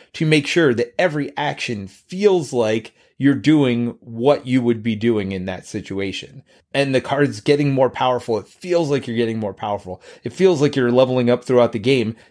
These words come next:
You could do that with even minor subtle differences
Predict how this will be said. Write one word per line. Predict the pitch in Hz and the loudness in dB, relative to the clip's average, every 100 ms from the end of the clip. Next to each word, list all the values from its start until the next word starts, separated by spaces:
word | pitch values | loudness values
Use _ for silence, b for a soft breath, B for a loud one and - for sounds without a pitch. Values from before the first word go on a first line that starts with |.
| b | b
You | 180 | -2
could | 196 139 | -2 -2
do | 117 175 175 | 0 0 0
that | 101 101 - 123 | -2 -2 -8 -2
with | 135 139 | -2 0
even | 180 170 139 127 113 | -4 -2 -2 -4 -4
minor | 131 135 160 151 127 | -2 -2 -2 -2 -4
subtle | - 160 135 110 | 0 2 2 2
differences | 139 139 95 - 87 - | 0 0 -8 -10 -12 -14